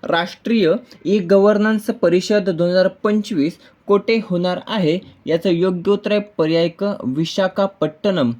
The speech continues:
तर विशाखापट्टणम या ठिकाणी राष्ट्रीय ई गव्हर्नन्स परिषद दोन हजार पंचवीस ही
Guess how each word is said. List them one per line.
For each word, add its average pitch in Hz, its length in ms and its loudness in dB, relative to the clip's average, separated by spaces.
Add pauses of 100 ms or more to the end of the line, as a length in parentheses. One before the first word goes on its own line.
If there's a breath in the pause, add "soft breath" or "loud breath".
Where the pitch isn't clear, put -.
(300 soft breath)
तर 226 100 2
विशाखापट्टणम 208 1040 -2
या 196 140 0
ठिकाणी 196 500 -4 (280 soft breath)
राष्ट्रीय 165 680 0 (280 soft breath)
ई 196 160 -2
गव्हर्नन्स 185 720 0
परिषद 180 720 -2
दोन 165 220 -2
हजार 180 180 -2
पंचवीस 185 720 -4 (260 soft breath)
ही 214 220 0